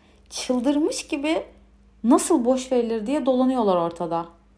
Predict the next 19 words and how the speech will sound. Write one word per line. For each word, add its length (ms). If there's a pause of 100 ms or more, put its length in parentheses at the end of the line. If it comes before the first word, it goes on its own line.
(400)
Şimdi 220
sevmediğim 680
huyumdan 440
nasıl 240
kurtulurum 640
diye 280 (240)
arama 280
yapıyorum 420
ya. 200 (220)
Bundan 320
pişman 420
oldum 260
çünkü 400 (800)
esas 400
olay 280 (760)
"Nasıl 520
boş 240
verilir?" 400
deymiş. 580